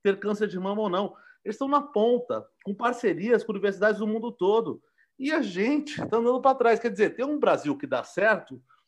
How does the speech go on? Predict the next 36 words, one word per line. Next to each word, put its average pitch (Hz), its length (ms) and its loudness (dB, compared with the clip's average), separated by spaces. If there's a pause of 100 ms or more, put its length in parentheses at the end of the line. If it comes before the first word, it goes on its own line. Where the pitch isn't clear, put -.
(160)
e 170 60 -8
que 202 80 2
é 190 40 4
pouco 170 240 -2
divulgado 160 440 -2
e 214 40 -4
pou-, 220 260 -2
e 196 60 -8
pouco 240 320 4
estimulado. 196 760 -2 (380)
Aí 131 100 0
tem 202 140 -2
que 202 60 -14
começar 208 340 0
a 170 40 2
saber 170 240 -2
onde 220 120 -2
a - 20 0
gente 226 120 -6
quer 240 80 0
colocar 214 320 -2
o 208 40 -4
nosso 214 200 -4
dinheiro. 185 320 0
Tem 220 120 0
o 240 80 0
dinheiro 170 200 -2
do 143 80 0
agronegócio, 131 640 2 (500)
aí 202 80 -2
tem 269 200 -2
que - 140 -20
colocar, 254 440 4
obviamente, 220 600 2
de 220 60 -8
pesquisa. 185 640 -8